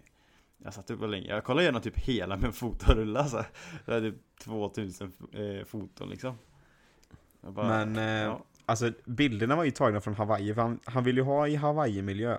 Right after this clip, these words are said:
Speaker 1: Han ville ha någon Hawaii-miljö, och sen ville han ha någon
Speaker 2: Och
Speaker 1: fotbollsmiljö.
Speaker 2: tilläggas ska
Speaker 1: Ja.
Speaker 2: att alla bilder, typ normala bilder på Cesar i Hawaii, de tog jag under våran resa,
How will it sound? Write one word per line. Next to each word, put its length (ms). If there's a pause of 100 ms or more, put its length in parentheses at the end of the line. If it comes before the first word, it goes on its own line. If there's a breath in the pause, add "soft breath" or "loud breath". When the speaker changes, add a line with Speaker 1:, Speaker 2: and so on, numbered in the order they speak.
(100)
Speaker 1:
Han 140
ville 160
ha 100
någon 160
Hawaii-miljö, 680
och 100
sen 140
ville 140
han 100
ha 100
någon 140
Speaker 2:
Och 160
Speaker 1:
fotbollsmiljö. 580
Speaker 2:
tilläggas 720
ska 560
Speaker 1:
Ja. 200 (120)
Speaker 2:
att 360 (140)
alla 320
bilder, 340
typ 260
normala 600
bilder 220
på 100
Cesar 260
i 40
Hawaii, 520 (100)
de 180
tog 300
jag 640
under 240
våran 320
resa, 540